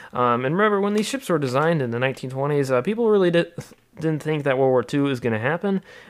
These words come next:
Uh, they thought that World War One was the war to end all wars, and so they weren't really bu-,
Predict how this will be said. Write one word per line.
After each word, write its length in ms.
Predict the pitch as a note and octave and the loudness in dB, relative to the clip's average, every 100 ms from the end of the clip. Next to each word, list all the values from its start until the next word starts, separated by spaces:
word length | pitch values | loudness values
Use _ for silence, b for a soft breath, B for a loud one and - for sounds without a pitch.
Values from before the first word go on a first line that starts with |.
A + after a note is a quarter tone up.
| B | B
Uh, 220 | B2 A#2+ | -2 2
they 140 | C3+ D#3 | 2 2
thought 260 | E3 D#3+ | -2 0
that 160 | C#3+ C#3+ | -2 0
World 160 | F#3+ | 0
War 120 | G3+ E3+ | 2 2
One 260 | F3+ F3+ | 0 0
was 120 | C#3+ | -4
the 80 | A#2+ | -4
war 220 | A#2+ D#3 | -2 0
to 120 | C3 A#2+ | 0 -2
end 160 | A#2 | -2
all 140 | A2 A2 | -2 0
wars, 380 | F#3+ A3 G#3 | 0 0 -2
and 260 | - C3 C3+ | -4 -4 -4
so 80 | C#3 | -2
they 120 | C#3 | -2
weren't 200 | C#3+ C#3+ | 0 0
really 200 | D#3 D3+ | 0 0
bu-, 220 | D#3 F3 | 0 0